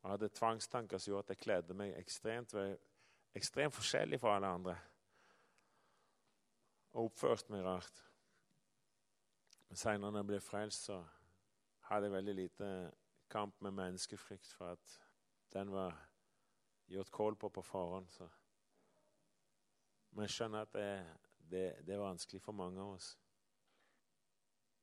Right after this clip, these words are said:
Men bare oppfordrer deg til å tørre å være akkurat det Gud sier du skal være, den Gud sier du skal være.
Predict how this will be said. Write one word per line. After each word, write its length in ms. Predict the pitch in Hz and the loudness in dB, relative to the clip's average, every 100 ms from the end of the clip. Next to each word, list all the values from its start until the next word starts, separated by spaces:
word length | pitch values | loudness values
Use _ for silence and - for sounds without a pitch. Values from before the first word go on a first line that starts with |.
| _ | _
Men 160 | 90 92 | -12 -2
bare 300 | 92 95 95 - | -2 -2 -4 -8
oppfordrer 400 | - 123 107 92 | -4 0 0 -2
deg 80 | - | -4
til 140 | 95 | -6
å 80 | - | -4
tørre 460 | - 98 87 95 104 - - _ _ _ _ _ _ _ 87 | 0 2 2 -2 -4 -8 -20 _ _ _ _ _ _ _ -6
å 80 | |
være 380 | 85 90 92 - 90 | -2 -2 -2 -6 -8
akkurat 340 | 90 - 92 | -6 -6 -4
det 140 | 92 95 | -2 -2
Gud 240 | 87 92 | 0 -2
sier 400 | - - 82 85 | -2 -6 -4 -6
du 80 | 87 | -8
skal 320 | - - 87 80 - _ _ _ - | -10 -8 -10 -10 -18 _ _ _ -6
være, 300 | 85 85 - 87 | -4 -4 -6 -8
den 180 | 90 92 | -8 -4
Gud 180 | 90 87 - | -6 -6 -8
sier 260 | 85 85 | -8 -8
du 80 | 87 82 | -8 -10
skal 220 | - 82 | -12 -12
være. 180 | 82 | -12